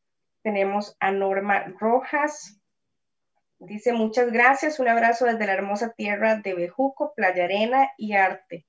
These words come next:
Dios bendiga a esta linda y gran mujer. Lo mejor, su humildad. Un abrazo, bendiciones". Eh, tenemos a don Diego Manuel Muñiz. Gracias, Nuria, por ayudar a encontrarse a los que lo necesitan. Son bendiciones para ellos y para vos.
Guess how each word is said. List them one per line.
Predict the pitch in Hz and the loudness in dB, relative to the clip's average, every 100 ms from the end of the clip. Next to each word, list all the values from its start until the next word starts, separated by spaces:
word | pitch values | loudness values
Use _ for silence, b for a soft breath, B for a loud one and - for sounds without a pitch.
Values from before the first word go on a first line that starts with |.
| _ _ _ _ _ _ - | _ _ _ _ _ _ -16
Dios | 185 202 208 | -4 -2 0
bendiga | 233 233 240 240 254 - | 0 -2 -4 0 0 2
a | 202 | 0
esta | 202 240 | 2 -2
linda | 233 240 240 240 | -2 -4 -2 -2
y | 220 | 0
gran | 214 220 | 0 0
mujer. | 220 233 254 | -2 2 2
Lo | 269 | 2
mejor, | 214 208 226 233 269 - | 0 -2 0 0 -2 -6
su | - | -6
humildad. | 214 190 190 208 233 - | -6 -6 0 2 2 -2
Un | 220 | -2
abrazo, | 208 202 202 214 | 0 0 -2 -4
bendiciones". | 196 180 170 214 214 226 320 - _ _ _ _ _ _ - | -6 -8 -10 0 2 2 -2 -8 _ _ _ _ _ _ -8
Eh, | 190 185 | -6 -4
tenemos | 185 185 185 208 208 - | -4 -2 0 -2 -6 -10
a | - 190 180 | -4 -2 -2
don | 185 180 | -2 -4
Diego | 180 180 180 | -4 -4 -4
Manuel | 170 175 170 | -2 -2 -4
Muñiz. | 180 208 277 320 | -4 -2 -2 -2
Gracias, | 233 226 226 247 | 2 2 2 0
Nuria, | 240 240 247 247 | 0 0 0 0
por | 214 | 0
ayudar | 202 196 196 214 240 _ _ _ | 0 0 0 0 -4 _ _ _
a | 226 | 0
encontrarse | 220 208 208 202 226 233 285 | 0 0 -2 2 2 2 0
a | |
los | 262 233 - _ _ | 0 -2 -10 _ _
que | - 226 233 - | -2 -2 -2 -6
lo | 233 208 | -6 -2
necesitan. | 185 170 - 262 226 254 262 233 | -4 -6 -6 -6 -2 -2 -2 -4
Son | 226 220 | -2 -2
bendiciones | 226 220 220 202 220 | -2 -4 -2 -2 -2
para | - 185 170 | -2 0 2
ellos | 180 240 302 - | 0 -2 -6 -12
y | 220 | -10
para | - 160 | -8 -6
vos. | 156 156 160 | -6 -6 -12